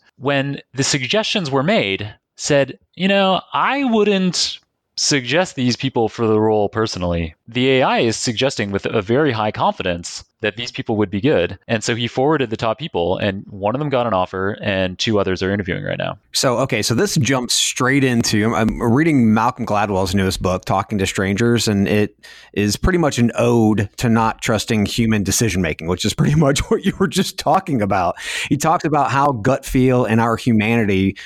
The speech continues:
Speaker 2: really trigger bad decisions. So two questions. Do you guys work off any of that science to, to be able to prove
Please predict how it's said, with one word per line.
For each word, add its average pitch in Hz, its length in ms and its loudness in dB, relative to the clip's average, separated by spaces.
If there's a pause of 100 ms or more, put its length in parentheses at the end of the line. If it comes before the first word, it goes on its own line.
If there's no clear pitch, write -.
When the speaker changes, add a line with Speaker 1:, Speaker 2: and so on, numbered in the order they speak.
(160)
Speaker 2:
really 113 640 2
trigger 113 580 0
bad 110 380 -2
decisions. - 640 -2 (240)
So 120 240 0
two 180 200 -2
questions. - 600 -2 (160)
Do 117 140 -2
you 151 120 4
guys 131 480 2
work 120 280 2
off 117 260 0
any 117 220 0
of 107 160 0
that 101 220 -2
science 95 600 -2
to, 95 140 -4
to - 160 -4
be 101 180 0
able 101 180 -2
to - 100 -4
prove 127 600 0